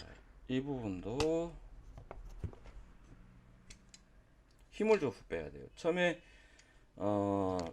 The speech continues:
그냥 잘 빠지지가 않을 거예요. 이게 맞을까 할 정도로 잘 빠지지가 않는데 제가 카메라 때문에, 아, 이렇게 쉽게 빠지죠. 이렇게 빼내세요.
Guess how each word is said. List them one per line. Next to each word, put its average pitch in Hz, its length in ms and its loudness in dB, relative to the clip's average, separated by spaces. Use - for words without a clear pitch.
그냥 165 240 6
잘 135 240 0
빠지지가 170 640 6
않을 92 220 2
거예요. 73 380 -4
이게 131 160 2
맞을까 135 600 2
할 120 160 0
정도로 92 640 2
잘 90 180 -12
빠지지가 110 480 -2
않는데 82 460 -4
제가 107 200 -2
카메라 175 400 0
때문에, 110 480 0
아, 98 80 0
이렇게 95 300 -4
쉽게 - 240 -4
빠지죠. 127 540 2
이렇게 135 260 -6
빼내세요. 117 480 0